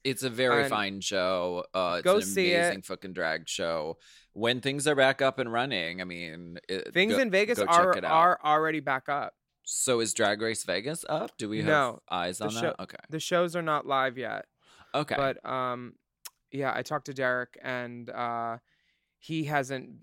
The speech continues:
Speaker 2: he hasn't been to work since, like, uh, when the shows all shut down.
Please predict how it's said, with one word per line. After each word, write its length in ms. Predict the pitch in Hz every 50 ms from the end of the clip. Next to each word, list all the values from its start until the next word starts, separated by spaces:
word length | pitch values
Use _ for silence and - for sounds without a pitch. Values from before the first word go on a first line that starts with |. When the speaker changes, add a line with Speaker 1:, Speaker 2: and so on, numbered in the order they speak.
| - -
Speaker 2:
he 140 | 139 143 151
hasn't 300 | 143 139 135 131 127 120
been 360 | 135 131 131 127 127 127 117 -
to 120 | - 135
work 340 | 120 123 131 143 143 - -
since, 400 | - - - 127 127 123 - -
like, 220 | 123 120 117 117 - _ - _ _ _ _ _ 123 120 _ _ -
uh, 400 | - 120 120 117 117 113 113 113
when 640 | - - - 120 127 135 127 123 127 127 123 113 -
the 80 | 123 120
shows 340 | - - 139 127 123 117 110
all 180 | 113 120 120 117
shut 240 | - - 117 110
down. 400 | - 120 120 117 113 110 - 143